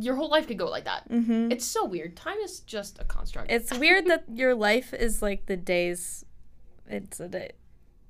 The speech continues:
Speaker 2: Like, what you make of your life is, like, each passing day, you know?
Speaker 1: Yeah.
Speaker 2: Anyway, uh, I can't think about it too much. <laughs>
Speaker 1: It's, it is weird. Even, like, right after I graduated, too, I literally had a panic attack right as I got home from everything, and I was, like, alone.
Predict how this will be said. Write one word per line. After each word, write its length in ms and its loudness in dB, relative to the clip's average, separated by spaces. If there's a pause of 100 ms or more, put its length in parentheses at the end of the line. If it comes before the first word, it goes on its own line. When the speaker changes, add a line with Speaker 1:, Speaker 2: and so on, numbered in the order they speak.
(440)
Speaker 2:
Like, 160 8
what 180 8
you 100 6
make 200 10
of 100 8
your 140 8
life 280 8
is, 140 0
like, 220 0
each 240 -6
passing 420 -6
day, 440 -10 (180)
you 160 0
know? 460 2 (120)
Speaker 1:
Yeah. 440 -4 (1300)
Speaker 2:
Anyway, 340 -8 (100)
uh, 120 -2 (100)
I 120 -6
can't 200 -12
think 160 -12
about 160 -12
it 80 -18
too 100 -14
much. 220 -14
<laughs> 80 6 (260)
Speaker 1:
It's, 160 4
it 300 0
is 180 -4
weird. 380 -4
Even, 320 -2
like, 160 -4
right 220 -2
after 200 -2
I 60 -4
graduated, 480 -2
too, 180 -6
I 40 -4
literally 280 -4
had 120 -4
a 20 -2
panic 280 -8
attack 320 -6
right 220 -2
as 160 -4
I 100 -4
got 340 -2
home 260 -8
from 160 -10
everything, 460 -4
and 80 -2
I 60 0
was, 120 -4
like, 140 -6
alone. 480 -6